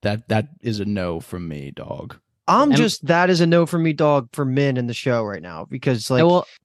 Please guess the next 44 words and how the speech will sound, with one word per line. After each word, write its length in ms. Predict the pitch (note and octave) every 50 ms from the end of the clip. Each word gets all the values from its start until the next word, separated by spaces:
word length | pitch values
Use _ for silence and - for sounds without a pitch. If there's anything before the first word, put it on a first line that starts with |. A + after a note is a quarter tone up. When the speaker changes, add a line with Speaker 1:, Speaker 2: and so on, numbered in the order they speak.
| _ -
Speaker 2:
go 120 | - C#3+
ahead. 200 | C3+ C3 C3 C#3 - _ _ _ _ - -
Speaker 3:
I'm 160 | C3 C3+ C3
sorry. 300 | - A#2+ G2+ F#2+ F2+ G2
I, 220 | G#2 A#2 A#2+ A#2
I 20 | B2+
don't 160 | C3 B2+ B2+
mean 120 | A#2 A2+
to 60 | G2+ -
cut 180 | - G#2 F#2+ F#2
you 80 | F#2
off. 180 | F#2 F#2 F2 -
I'm 100 | G#2 F#2
too 160 | - A#2+ G#2+
excited, 420 | F#2 - - - F2+ F2+ F2+ E2+
dude. 100 | E2+ F#2
I 40 | F#2
just 200 | G2 G#2 - -
finished 260 | - G2+ F2+ F2+ F#2+ -
finale, 440 | - D3 - - G3 - - - G#3+
man. 300 | - - - - E3 B2+ B2+ B2
Speaker 2:
<laughs> 480 | - - F#3 F3 D3+ B2 E3+ - - - - - - - - - - - - - _ - - - -
I 80 | F3+ G3
didn't 140 | A#3 A3 G#3
have 100 | G3+ G3
Speaker 1:
I 20 |
think 40 | F#3+
Speaker 2:
anything 220 | F#3+ F3+ E3 F3 D#3
to 40 | D3
Speaker 1:
there's 100 | C#3 C#3+
Speaker 2:
add. 240 | D#3 C#3+ A#2+ A#2 A2+
I 80 | A#2
was 140 | A#2+ B2 A#2+
just 260 | - B2+ A#2+ - -
Speaker 3:
My 180 | F#3+ F#3+ G3 G3
question 540 | F#3 - G3+ F#3+ F#3+ G3 - - D#3+ D3 C#3+
is, 180 | C#3 C3+ A#2+
do 120 | - C3 B2+
you 220 | B2+ C#3 D#3 D#3+
think 400 | D3 - - B2+ C3+ D3+ D3+ -
that 220 | C#3 A2+ F2 E2+
they 240 | A#2 A#2 C3+ D#3+ E3 D3+
think 460 | - - F#2+ E2+ E2+ E2 D#2+ - - _ _ _ _ _ _ _ _ _ _ _ _ _ -
that 300 | G#2+ B2 A#2+ A#2+ A#2 -